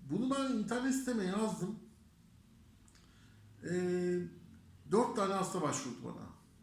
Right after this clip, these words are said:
Yani gerçekten büyük bir sayı yani. Bir, bir cerrah dört vakanın başvurması bu konuda. Bu dört vakadan ikisi ameliyat oldu.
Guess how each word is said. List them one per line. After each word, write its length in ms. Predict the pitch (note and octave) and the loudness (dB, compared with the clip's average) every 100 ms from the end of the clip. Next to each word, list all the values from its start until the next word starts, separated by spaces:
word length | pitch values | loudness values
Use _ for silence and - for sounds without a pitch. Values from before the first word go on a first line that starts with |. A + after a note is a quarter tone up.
| - - - - | -20 -20 -20 -18
Yani 220 | - A2 A#2 | -14 -8 -2
gerçekten 500 | C3+ E3+ F#3 F3+ E3+ C3 A2+ | 2 2 2 0 -2 -6 -6
büyük 260 | B2+ D#3+ E3 | -2 -2 -2
bir 60 | |
sayı 280 | D#3 C#3+ A#2+ | -4 -2 -2
yani. 300 | A2+ A2+ A2+ B2 - C3+ | -2 -4 -4 -8 -10 -10
Bir, 220 | C#3+ C3 | -10 -8
bir 80 | B2+ | -4
cerrah 440 | D#3 D3+ D#3 D3+ | 0 2 2 2
dört 200 | E3+ E3 | 0 0
vakanın 400 | D3+ D#3+ D3+ D3+ | -2 0 0 0
başvurması 520 | C#3 - C#3 B2+ - - | 0 -2 -4 -4 -4 -10
bu 140 | B2 | -10
konuda. 320 | B2+ A#2 - - - - - - - - | -8 -6 -8 -14 -20 -20 -20 -20 -18 -6
Bu 140 | D3+ | 0
dört 240 | A3+ C4 A#3+ | 2 4 2
vakadan 360 | F#3+ G#3 A3 | 2 2 0
ikisi 240 | A3 - B3 | 0 0 2
ameliyat 300 | A3 A3+ G3+ | 4 4 4
oldu. 340 | D3+ - - | 0 -2 -8